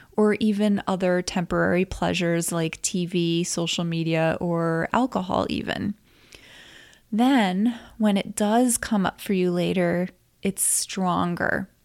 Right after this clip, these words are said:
Plus, you're losing your ability to tolerate it, so it's going to feel so much worse to you, right? If as soon as you feel bored,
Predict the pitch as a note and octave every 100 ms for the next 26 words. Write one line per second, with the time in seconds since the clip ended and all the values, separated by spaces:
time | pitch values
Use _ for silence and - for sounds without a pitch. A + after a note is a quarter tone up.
0 | _ _ - - B3+ B3+ G3+ G3+ - -
1 | G#3+ G#3+ G#3+ G#3 A3 A#3 A#3+ C4 A#3+ A3+
2 | G#3 F#3 F3+ F3 F#3 F3+ G3 - - A3
3 | A3+ A#3+ G#3+ F3 - - - - - -
4 | - A#3+ - A#3+ B3 B3 B3 - A#3 A3
5 | - - A3+ A#3 A#3 A#3+ G3+ G3+ A3+ B3
6 | - - E3 F3 E3+ E3+ G3+ A3+ - _
7 | _ - - - - - - _ A#3 A#3
8 | - - G#3 - - A3+ A#3 C4 B3 A#3+
9 | A#3 A#3 G#3+ F#3+ B3+ C4 B3 F#3+ F#3 G3